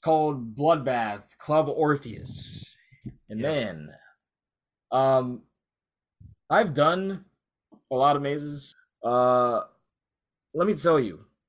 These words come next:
Speaker 1: that was probably one of the most lukewarm, and almost kind of, like,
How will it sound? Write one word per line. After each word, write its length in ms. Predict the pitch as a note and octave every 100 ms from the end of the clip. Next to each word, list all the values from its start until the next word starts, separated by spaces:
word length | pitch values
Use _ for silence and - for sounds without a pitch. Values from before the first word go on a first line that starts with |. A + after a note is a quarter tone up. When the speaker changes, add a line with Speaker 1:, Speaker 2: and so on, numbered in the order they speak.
| _ _ _ _ _ _ _ _ _ _ -
Speaker 1:
that 140 | C#3+
was 120 | D3+
probably 580 | - D3+ C#3+ C3 B2+ C3
one 200 | A#2+ B2
of 160 | A#2+ G#2
the 160 | A#2
most 340 | A#2 A2 G#2+ A#2+
lukewarm, 720 | A#2+ A2 G#2+ A2 G2+ F#2 F#2+ _ _ _ _ B2+
and 100 | G#3
almost 420 | D4+ G3 C#3 -
kind 220 | D3 C3
of, 80 | A2
like, 280 | G2+ D2+